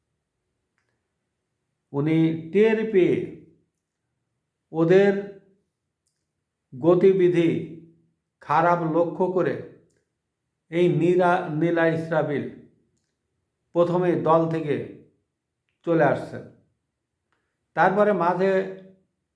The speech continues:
তার মৃদু একটু স্ক্যান্ডাল জড়াইছিল। আমি আর সেইটা বলবো না, কারণ প্রত্যেকটা মানুষের পার্সোনালি একটা জীবন থাকে।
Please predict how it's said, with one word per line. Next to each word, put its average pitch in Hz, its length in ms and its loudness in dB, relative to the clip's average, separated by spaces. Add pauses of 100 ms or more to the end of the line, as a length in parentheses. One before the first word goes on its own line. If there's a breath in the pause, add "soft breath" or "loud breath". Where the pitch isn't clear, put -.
(1000)
তার 151 200 0
মৃদু 165 480 2 (2000)
একটু 151 340 0
স্ক্যান্ডাল 175 540 0
জড়াইছিল। 160 460 -2 (680 soft breath)
আমি 165 260 -4
আর 175 80 -2
সেইটা 175 340 0
বলবো 165 300 2
না, 165 140 0
কারণ 156 320 -4
প্রত্যেকটা 190 520 -4
মানুষের 165 560 -4
পার্সোনালি 165 560 -4
একটা 139 220 -8
জীবন 143 400 -6
থাকে। - 280 -16